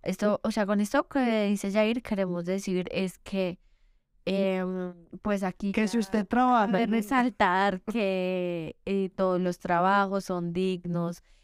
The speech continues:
Speaker 1: eh, ta, ta, ta, de ser trabajados. O sea, eso está ya. Lo damos de base, lo damos por sentado. Sabemos que muchas personas no tienen la posibilidad de trabajar en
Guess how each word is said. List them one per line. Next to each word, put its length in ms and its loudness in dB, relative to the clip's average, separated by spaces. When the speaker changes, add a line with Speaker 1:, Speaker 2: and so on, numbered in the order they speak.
Speaker 1:
eh, 520 0
ta, 120 -2
ta, 160 -2
ta, 680 0
de 160 -2
ser 240 -6
trabajados. 600 -2
O 100 2
sea, 300 0
eso 220 2
está 340 2
ya. 280 0
Lo 160 2
damos 360 2
de 220 0
base, 320 4
lo 100 4
damos 200 0
por 200 -2
sentado. 340 0
Sabemos 360 0
que 220 -4
muchas 380 -2
personas 480 -2
no 160 0
tienen 340 -2
la 100 0
posibilidad 720 -2
de 200 -2
trabajar 560 -4
en 120 -6